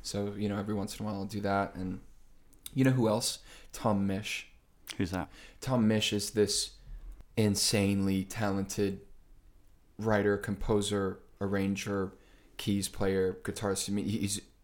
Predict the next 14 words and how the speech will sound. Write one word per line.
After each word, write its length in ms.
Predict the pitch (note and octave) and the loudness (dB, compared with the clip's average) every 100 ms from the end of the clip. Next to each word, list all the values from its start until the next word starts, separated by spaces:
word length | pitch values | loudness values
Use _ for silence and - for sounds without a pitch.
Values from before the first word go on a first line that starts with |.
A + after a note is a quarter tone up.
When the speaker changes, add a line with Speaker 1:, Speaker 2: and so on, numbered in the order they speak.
| - - - | -20 -20 -2
Speaker 1:
insane 540 | G#2 G2 - G#2+ G2+ G2 | 4 4 4 4 4 2
musician. 500 | F#2+ F#2 - F#2+ G2+ - - - - - | 0 -2 -2 -2 -6 -14 -20 -20 -20 -20
He 140 | - G#2+ | -4 0
has 280 | G#2+ G#2+ G#2 | 0 0 0
this 280 | G2 - - | -2 -2 0
album. 420 | G#2 G2+ G#2 G2+ - | 2 2 2 0 2
I 120 | G#2+ | 0
think 380 | - - F#3+ F#3+ | 0 -2 -2 -2
the 100 | D#3 | 0
album's 320 | C#3+ C#3+ C#3 | 0 -2 -4
called 240 | - C#3 | -4 -2
Lost 320 | C3+ C3+ C3+ - | 0 -2 -2 -4
in 100 | C3 | -6
Paris. 580 | - C#3 D3+ - - | -4 -4 -4 -6 -8